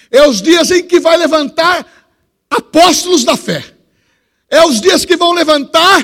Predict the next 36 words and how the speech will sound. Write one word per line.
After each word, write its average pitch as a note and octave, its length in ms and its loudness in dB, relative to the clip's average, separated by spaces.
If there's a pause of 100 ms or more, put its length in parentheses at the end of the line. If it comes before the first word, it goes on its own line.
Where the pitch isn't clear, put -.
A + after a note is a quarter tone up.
(140)
pessoas - 520 0
que E4+ 120 0
vão F#4 260 -4
apacentar F4 840 -2
o F#4 40 -2
meu E4 140 2
povo, E3 540 0 (380)
é D#4 140 4
dias D#4+ 360 0
que - 120 2
vão F4 200 0
se - 140 0
levantar E4+ 640 0 (220)
ministérios F4+ 680 0
de F#4 100 -2
socorros C4 760 0 (260)
para E4+ 500 0
acudir G#4 460 2
o G#4 100 0
povo, A#3+ 560 0 (220)
porque F4 320 0
nós E4+ 360 0
temos G4 400 0
o F#4 60 0
alimento. F4+ 640 0 (160)
Foi G4 300 4
isso - 160 -2
que F#4+ 120 2
Jesus E4 420 0
disse E4+ 340 0
na D#4+ 120 -2
festa E4 340 -4
do C#4 120 -6
tabernáculo. C4 720 -2 (220)
Ele E4+ 180 0
levantou, D#4+ 920 2